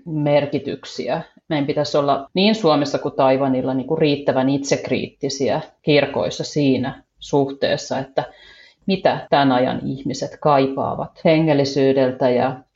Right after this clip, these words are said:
uskonnollisuudelta. Ja, ja meillä esimerkiksi luterilaisessa perinteessä on valtava määrä monipuolisia hengellisyyden ilmenemistapoja, joita voitaisiin paljon voimakkaamminkin tuoda esiin ja niin kuin rakentaa tästä ajasta, tämän ajan ihmisten kysymyksistä käsin.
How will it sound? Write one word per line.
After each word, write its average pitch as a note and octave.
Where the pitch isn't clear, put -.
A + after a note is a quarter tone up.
uskonnollisuudelta. C3
Ja, C3+
ja C#3+
meillä C#3+
esimerkiksi C#3+
luterilaisessa C3+
perinteessä C#3+
on D3
valtava F3
määrä C#3
monipuolisia C3+
hengellisyyden C#3
ilmenemistapoja, C3+
joita C3+
voitaisiin C#3
paljon C#3
voimakkaamminkin C#3
tuoda C3+
esiin C#3
ja A#2+
niin C3+
kuin C3+
rakentaa C3+
tästä D3
ajasta, B2
tämän D3+
ajan B2
ihmisten C3
kysymyksistä C3
käsin. C3+